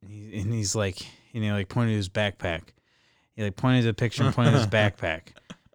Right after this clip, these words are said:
Speaker 1: And I'm like, I shook my head no. And I'm like, "Don't do it." And then he got, dude, he, like, got down and he started like,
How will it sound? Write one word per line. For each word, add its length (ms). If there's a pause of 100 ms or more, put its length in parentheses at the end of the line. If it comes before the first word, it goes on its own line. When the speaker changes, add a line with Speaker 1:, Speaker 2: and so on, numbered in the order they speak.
(120)
Speaker 1:
And 120
I'm 200
like, 200 (840)
I 120
shook 240
my 120
head 200
no. 380
And 240
I'm 100
like, 240 (360)
"Don't 280
do 180
it." 140 (640)
And 200
then 160
he 180
got, 340
dude, 220
he, 140
like, 240
got 260
down 460 (420)
and 160
he 80
started 680 (1040)
like, 300